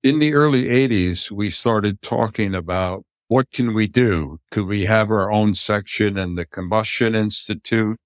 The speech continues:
They said no. Irv Glassman in the Combustion Institute said he wanted us in there.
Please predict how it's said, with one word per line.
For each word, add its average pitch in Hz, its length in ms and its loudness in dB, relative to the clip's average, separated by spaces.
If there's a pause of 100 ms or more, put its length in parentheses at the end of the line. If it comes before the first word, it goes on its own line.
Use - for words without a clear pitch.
(260)
They 117 160 4
said 107 360 0
no. 87 340 0 (460)
Irv 127 260 2
Glassman 117 600 2
in 87 140 -2
the 87 100 -6
Combustion 98 640 -4
Institute 87 640 -8
said 92 260 -4
he 92 100 -2
wanted 95 460 -2
us 80 200 -2
in 82 160 -6
there. 65 280 -8